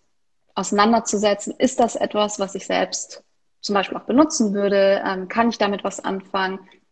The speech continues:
Denn am Ende, wenn es zum Beispiel etwas ist, was überhaupt nichts mit dem zu tun hat, was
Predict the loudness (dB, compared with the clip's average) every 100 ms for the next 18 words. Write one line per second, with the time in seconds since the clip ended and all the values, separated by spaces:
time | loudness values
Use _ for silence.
0 | 4 4 6 4 2 2 4 4 4 2
1 | 0 -4 -4 -2 -2 -2 -4 -6 -6 -6
2 | -6 -4 -4 2 0 4 2 2 0 -6
3 | -2 -2 -2 -6 -6 -4 -4 -4 -4 -6